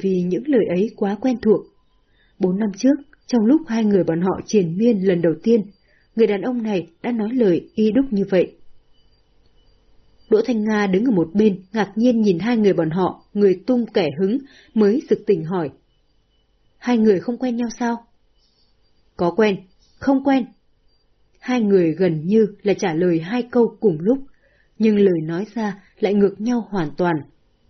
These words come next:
Hoàng Ngân nói không quen biết, nhưng Cao Dương Thành lại đáp rằng họ có quen biết nhau. Đỗ Thanh Nga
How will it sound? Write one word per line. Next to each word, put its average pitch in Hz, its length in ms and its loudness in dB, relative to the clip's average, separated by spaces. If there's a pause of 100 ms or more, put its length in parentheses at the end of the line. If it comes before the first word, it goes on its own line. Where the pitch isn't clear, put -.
(600)
Hoàng 165 340 0
Ngân 202 220 4
nói 190 180 4
không 226 180 0
quen 202 220 0
biết, 269 180 2 (400)
nhưng 277 220 4
Cao 277 220 2
Dương 269 120 0
Thành 190 360 0
lại 214 180 -2
đáp 269 180 -2 (100)
rằng 185 220 -2 (220)
họ 214 200 -2
có 240 120 -6
quen 240 240 -4
biết 269 180 -2
nhau. 208 300 -4 (1120)
Đỗ 208 180 4
Thanh 208 160 -4
Nga 190 180 -4